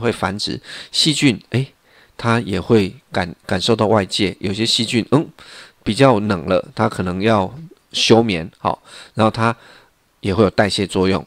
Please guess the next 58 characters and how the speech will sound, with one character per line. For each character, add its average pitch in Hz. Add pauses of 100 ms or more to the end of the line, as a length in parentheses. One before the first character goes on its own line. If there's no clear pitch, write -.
OK， 101 (160)
所 -
以 101 (160)
要 147
四 -
个 123
条 -
件 110
都 113
符 78
合 71
才 95
叫 92
生 87
物。 92 (220)
好， 85
那 107
石 107
头 113 (300)
没 107
办 113
法 92
符 80
合 90
这 104
四 -
个 90
条 90
件， 87
所 104
以 -
石 -
头 196 (100)
不 -
是 98
生 98
物。 107 (200)
OK， 107 (400)
好， - (480)
那 220 (640)
生 254
长、 131
生 190
殖、 127
感 104
应 135
这 -
个 139
都 127 (180)
理 113
解， -
但 180
是 190
代 175
谢 143
是 123
什 -
么？ -